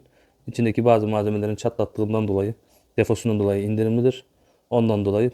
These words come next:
biz de açtığımız zaman kutuyu tekrardan kargoya ver, şudur budur böyle şeylerle karşılaşmayalım. Hem de biz bildiğimiz için görebiliyoruz. Bilmeyen insanlara da, e, kandırmamış oluruz bu şekilde. Arkadaşlar hepsi burada kuma teşekkür ediyoruz.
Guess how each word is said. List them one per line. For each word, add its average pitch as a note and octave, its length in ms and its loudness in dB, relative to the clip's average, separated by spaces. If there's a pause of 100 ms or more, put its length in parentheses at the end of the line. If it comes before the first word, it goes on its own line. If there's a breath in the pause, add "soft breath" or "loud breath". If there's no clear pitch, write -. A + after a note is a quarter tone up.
biz A2+ 140 -2
de G#2+ 200 4 (500 soft breath)
açtığımız A#2 360 2
zaman G#2+ 200 0
kutuyu A#2+ 380 0 (680 soft breath)
tekrardan A2 380 2
kargoya A2 380 4
ver, G#2+ 100 4
şudur G#2+ 320 -4
budur G#2+ 200 -4
böyle G#2 200 2
şeylerle G2+ 420 0 (500)
karşılaşmayalım. A2+ 640 0
Hem A2 160 -2
de G#2+ 140 0
biz A#2 160 -2
bildiğimiz G#2+ 360 0
için G#2 160 -4 (120)
görebiliyoruz. A2+ 560 0
Bilmeyen A2+ 280 2
insanlara G2+ 480 -4
da, B2+ 120 -2 (880 soft breath)
e, G2+ 400 2
kandırmamış G#2 520 0
oluruz G2 240 -10
bu A2 60 -12
şekilde. - 360 -8 (640 soft breath)
Arkadaşlar B2+ 480 2 (280)
hepsi A#2 220 -4
burada G#2+ 220 0
kuma G2 180 -4
teşekkür G#2+ 340 -6
ediyoruz. G#2+ 340 -4